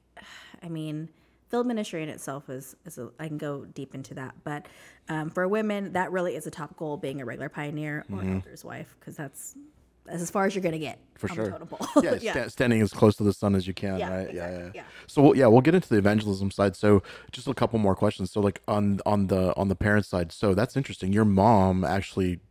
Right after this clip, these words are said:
Speaker 2: discovered the religion, brought your dad into it, and
Speaker 1: Mm-hmm.
Speaker 2: then how far did, did, did your dad kinda start to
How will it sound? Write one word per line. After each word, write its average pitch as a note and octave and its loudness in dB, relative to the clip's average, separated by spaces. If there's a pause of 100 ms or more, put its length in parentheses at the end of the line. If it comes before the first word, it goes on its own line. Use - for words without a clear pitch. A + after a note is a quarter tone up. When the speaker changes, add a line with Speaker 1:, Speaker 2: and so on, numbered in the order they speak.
(160)
Speaker 2:
discovered G#2 0
the G2+ 4
religion, F#2 0
brought F#2 2
your F#2+ -2 (180)
dad F#2 0
into G#2 2
it, F2+ -2
and F#2+ -6
Speaker 1:
Mm-hmm. - -14
Speaker 2:
then G2+ -2 (600)
how A2 2
far G2+ 6
did, F#2+ 0 (460)
did, G2 -4 (180)
did G2+ -4
your F#2+ -2
dad F#2+ 0
kinda G2+ 2
start G2 0
to G2 0